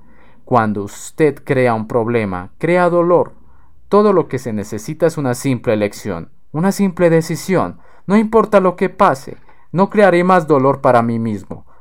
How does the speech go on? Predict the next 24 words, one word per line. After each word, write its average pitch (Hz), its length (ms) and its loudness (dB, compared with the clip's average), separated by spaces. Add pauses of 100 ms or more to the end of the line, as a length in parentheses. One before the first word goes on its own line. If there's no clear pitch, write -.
(140)
no 190 160 2
crearé 185 280 4
más 175 180 2
problemas. 143 640 -2 (340)
Aunque 143 400 2
es 180 140 -2
una 190 180 0
decisión 139 480 -2
sencilla, 120 680 -6 (260)
también 156 420 2
es 127 140 -2
muy 127 160 -2
radical. 107 640 -4 (320)
Usted 208 280 2
no 214 200 2
tomará 143 360 4
esa 160 200 0
decisión 135 480 -4
a 139 100 0
menos 131 380 -4
que 131 120 -2
esté 127 280 -2
verdaderamente 113 800 -2
cansado, 107 680 -4